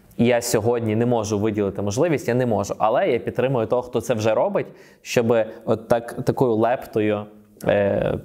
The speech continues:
підсилити когось. Це супер, це дуже цікава ідеологія, я дуже її підтримую. Е, а заодно можна підтримувати українське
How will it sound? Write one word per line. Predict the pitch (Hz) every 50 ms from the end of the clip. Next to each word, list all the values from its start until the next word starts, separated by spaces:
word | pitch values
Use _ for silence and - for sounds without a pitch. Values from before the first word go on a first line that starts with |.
| -
підсилити | - 127 117 - - 120 113 107 110 113
когось. | 98 - 95 92 95 -
Це | - - 120 113
супер, | - - 117 85 - - - -
це | - 110 101 101
дуже | - 110 110 113 110 110
цікава | 107 - - - 107 101 104
ідеологія, | 104 98 104 101 104 127 170 165 139
я | 110 110
дуже | 113 113 104 104
її | 98 -
підтримую. | 104 92 - - 139 156 143 110 98 98 - - - - - - - - - -
Е, | - 104 -
а | 120
заодно | 110 117 113 113 123 135 135
можна | 127 123 117 120 117
підтримувати | 101 - 110 - 120 120 110 107 104 - 104 101 - -
українське | 127 113 - 127 113 101 95 95 95 95 95 - 107 110 135